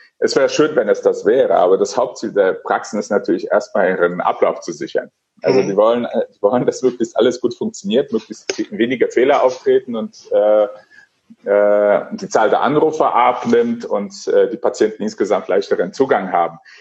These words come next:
Speaker 1: Äh, natürlich ist, sagt jeder Arzt, „Ja, ich möchte, dass meine Patienten leichten Zugang zu meiner Praxis haben“, aber im eigentlichen Fokus steht halt immer der Alltag. Ja, und das versuchen wir zu erfüllen. Also unser Ziel ist, wir sind wirklich erst dann happy, wenn eine Praxis sagt,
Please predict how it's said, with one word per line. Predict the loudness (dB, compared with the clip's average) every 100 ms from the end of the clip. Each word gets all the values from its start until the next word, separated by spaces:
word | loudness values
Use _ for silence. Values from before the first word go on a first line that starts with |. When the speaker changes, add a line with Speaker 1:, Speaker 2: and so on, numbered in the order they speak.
| -20 _
Speaker 1:
Äh, | -8 -8 -10 _ _ -2
natürlich | -2 2 2 2 0 0
ist, | -2 0
sagt | -2 -2 0
jeder | 2 4 4
Arzt, | 4 2 0 -4
„Ja, | 0 2
ich | 2 2
möchte, | 0 2
dass | 0 0
meine | -2 -2
Patienten | -2 -2 -2 0
leichten | 0 0 0 -4
Zugang | 0 0 0 0
zu | 0
meiner | 2 2 0
Praxis | -2 -2 -2 -4 0
haben“, | 2 2 0 -2
aber | 2 2 0 -8 _ _
im | -4 -4 -4 -2
eigentlichen | 0 0 -4 -8 -8 -2
Fokus | 0 0 -2 -2
steht | -2 0
halt | -2 -2
immer | 0 0
der | 0 0
Alltag. | -2 -2 -8 -8 -16 _ -2
Ja, | 0
und | 0 2 0
das | 0
versuchen | 0 0 2 2
wir | 2
zu | 2 0
erfüllen. | 0 -2 -4 -4
Also | -2 0
unser | 2 2
Ziel | 2 -2
ist, | -2 -6 -16 -20 -10
wir | -2 0
sind | 2
wirklich | 0 -2 0
erst | 0 0
dann | -2
happy, | -2 0 0
wenn | 0
eine | 0
Praxis | 0 -2 -6 -2
sagt, | 0 -2